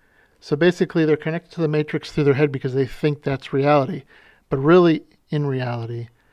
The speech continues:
they're in these little pods, and they're creating energy,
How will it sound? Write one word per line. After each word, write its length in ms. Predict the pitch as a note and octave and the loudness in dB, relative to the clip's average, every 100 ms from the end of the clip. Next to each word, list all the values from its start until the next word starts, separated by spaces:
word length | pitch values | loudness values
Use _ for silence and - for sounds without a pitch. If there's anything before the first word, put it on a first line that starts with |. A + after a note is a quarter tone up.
| _ _ _ | _ _ _
they're 120 | C#3+ | -2
in 80 | D3+ | 0
these 140 | D3+ | 0
little 160 | C#3+ C3+ | 0 -2
pods, 680 | - D#3+ D#3 A#2+ B2 - - _ _ _ | -4 0 0 -2 -8 -18 -20 _ _ _
and 160 | C#3+ C3+ | -6 -4
they're 320 | C3 B2+ B2 - _ - | -4 -6 -10 -16 _ -10
creating 600 | - D3+ D3 C#3+ C3+ C#3 | -2 2 4 2 0 -4
energy, 600 | D3+ D#3 C3 B2 A#2+ | -2 -2 -2 -6 -8